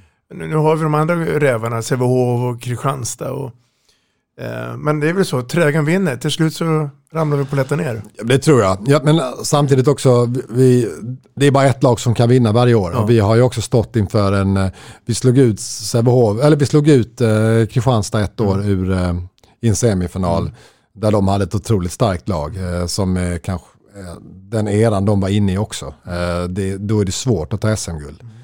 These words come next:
Speaker 2: Eh, när, och Sävehof har ju alltid varit en förening, och de har ju också l-, ganska snarlik Lugis, men en annan, en annan vinnarkultur och en annan ekonomi, skulle jag vilja
Speaker 3: Mm.
Speaker 2: säga också. Det, det är ju också en aspekt att, att Lugi inte har haft ekonomi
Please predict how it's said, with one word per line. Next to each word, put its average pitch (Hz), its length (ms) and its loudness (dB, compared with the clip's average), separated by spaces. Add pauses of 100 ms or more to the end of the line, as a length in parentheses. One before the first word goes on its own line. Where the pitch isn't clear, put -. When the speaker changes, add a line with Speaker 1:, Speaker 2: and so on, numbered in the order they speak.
(320)
Speaker 2:
Eh, 87 440 -2
när, 92 380 -4
och 95 120 -4
Sävehof 95 520 -2
har 98 120 0
ju 98 60 0
alltid 98 300 -2
varit 98 240 -2
en 85 80 -6
förening, 92 500 -4
och 101 120 -6
de 98 180 -2
har 98 120 -2
ju 104 60 0
också 95 360 -2 (100)
l-, 113 180 -4
ganska 123 440 -2
snarlik 127 600 2
Lugis, 90 460 0
men 104 100 0
en 101 120 0
annan, 98 380 0 (460)
en 110 160 0
annan 123 280 4
vinnarkultur 147 880 4 (300)
och 127 160 0
en 117 100 2
annan 110 200 2
ekonomi, 104 540 2
skulle - 180 -2
jag 113 40 2
vilja 98 120 0
Speaker 3:
Mm. - 20 -4
Speaker 2:
säga 90 280 -4
också. - 220 -12
Det, 101 480 0
det 101 140 -2
är 117 180 4 (100)
ju 95 200 -4
också 110 320 -4
en 113 100 2
aspekt 98 440 -4
att, 87 140 -6
att 92 160 -2
Lugi 90 280 -2
inte 95 140 -2
har 76 80 -6
haft 90 280 -6
ekonomi 101 420 0